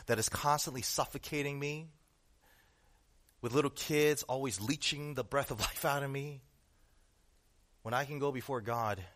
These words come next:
with prayer and scripture, all of a sudden, I find myself saying, <sighs> "I can breathe." I wonder, is that for you?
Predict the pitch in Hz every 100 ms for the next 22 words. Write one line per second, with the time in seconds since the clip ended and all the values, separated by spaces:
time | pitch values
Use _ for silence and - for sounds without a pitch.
0 | - 98 98 - 143 117 104 90 87 -
1 | _ _ - 95 - 117 - 92 82 -
2 | _ _ _ _ _ 95 120 123 117 -
3 | 123 101 85 80 - - - 90 87 110
4 | 107 101 95 101 90 90 82 80 - -
5 | - - - - - _ _ _ _ _
6 | - - - - - - - - - -
7 | - _ _ _ - - 80 80 82 -
8 | - - _ _ _ _ _ _ _ _
9 | _ _ - 101 110 151 113 104 107 110
10 | 98 _ _ - 107 87